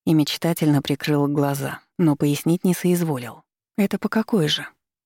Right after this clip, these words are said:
Пришлось пихнуть его локтем в бок, чтобы выдернуть из фантазий.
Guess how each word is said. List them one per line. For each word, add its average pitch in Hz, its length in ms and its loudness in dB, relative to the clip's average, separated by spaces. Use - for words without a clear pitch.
Пришлось 170 400 0
пихнуть 202 420 0
его 156 180 2
локтем 160 400 2
в 151 80 0
бок, 170 220 -4
чтобы 143 280 -2
выдернуть 143 480 0
из 147 60 -10
фантазий. 151 640 -6